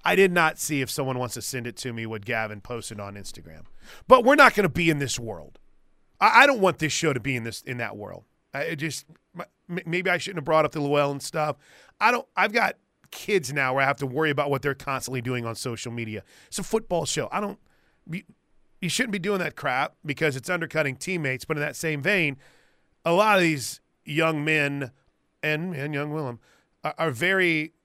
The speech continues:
melodramatic. <laughs> All of them, most of them. So everything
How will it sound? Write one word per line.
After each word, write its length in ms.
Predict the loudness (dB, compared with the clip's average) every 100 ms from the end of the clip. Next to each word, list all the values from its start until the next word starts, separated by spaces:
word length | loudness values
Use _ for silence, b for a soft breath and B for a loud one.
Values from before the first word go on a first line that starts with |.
| -10
melodramatic. 1300 | -8 -4 0 2 0 -2 -6 -6 -8 -8 -10 -12 -20
<laughs> 40 | b b b b b b b b b b _ _
All 280 | 4 6 6
of 140 | 2 2
them, 380 | 2 2 -2 2
most 360 | 4 4 2
of 120 | 0 2
them. 300 | 2 2 -4 b b
So 480 | -2 2 4 2 -2 2
everything 920 | 2 4 0 -2 -2 0 -2 -6